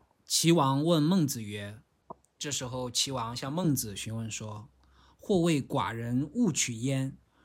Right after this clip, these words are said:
或谓寡人取之。”诶，有的人劝我不要占领燕国，有的人劝我兼并燕国，以万乘之国伐万乘之国，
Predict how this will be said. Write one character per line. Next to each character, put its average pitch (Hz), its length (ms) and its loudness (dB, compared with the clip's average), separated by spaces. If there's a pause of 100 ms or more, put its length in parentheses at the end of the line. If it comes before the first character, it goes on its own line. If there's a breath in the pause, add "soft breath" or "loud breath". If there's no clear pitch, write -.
(100)
或 - 280 0
谓 147 260 2
寡 101 220 -4
人 107 420 -8
取 - 340 -4
之。” 143 320 -6 (880 soft breath)
诶， 160 280 -2
有 160 140 12
的 147 120 12
人 143 280 12
劝 180 300 12
我 135 160 12
不 156 100 4
要 214 140 6
占 156 220 2
领 123 100 2
燕 135 240 2
国， 107 300 -8
有 127 120 -6
的 127 120 -2
人 127 180 0
劝 151 240 0
我 117 140 -2
兼 214 260 2
并 208 180 4
燕 113 220 -2
国， - 260 -16 (480 soft breath)
以 135 200 2
万 170 260 4
乘 139 340 0
之 165 140 0
国 123 300 -2
伐 120 380 -4
万 156 280 4
乘 117 280 -4
之 120 140 -4
国， - 400 -14